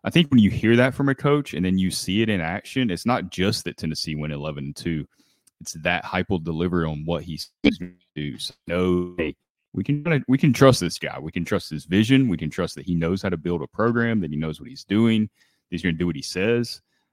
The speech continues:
And I think that right there is just, just as huge as the eleven and two season. The fact that,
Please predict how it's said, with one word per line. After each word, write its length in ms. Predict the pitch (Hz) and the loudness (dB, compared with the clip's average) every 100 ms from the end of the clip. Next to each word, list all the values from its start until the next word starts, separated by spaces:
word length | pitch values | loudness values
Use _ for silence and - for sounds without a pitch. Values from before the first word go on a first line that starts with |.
| _ | _
And 120 | 82 87 | -8 -6
I 60 | |
think 240 | 90 110 - | -4 -6 -4
that 220 | 98 85 | -4 -4
right 160 | 82 - | -6 -4
there 140 | 98 | -4
is 120 | 80 | -4
just, 360 | - 90 - - | -6 -8 -8 -16
just 300 | - 151 - | 2 4 4
as 120 | 87 | -2
huge 500 | - 101 92 78 71 - | -2 2 2 0 -6 -8
as 220 | 80 76 | -6 -6
the 260 | 80 78 73 | -8 -8 -8
eleven 320 | 71 76 73 | -8 -8 -8
and 100 | 67 | -10
two 160 | - 71 | -10 -12
season. 400 | - 76 67 113 | -10 -10 -10 -14
The 80 | 131 | -12
fact 300 | 82 78 | -10 -10
that, 120 | - | -12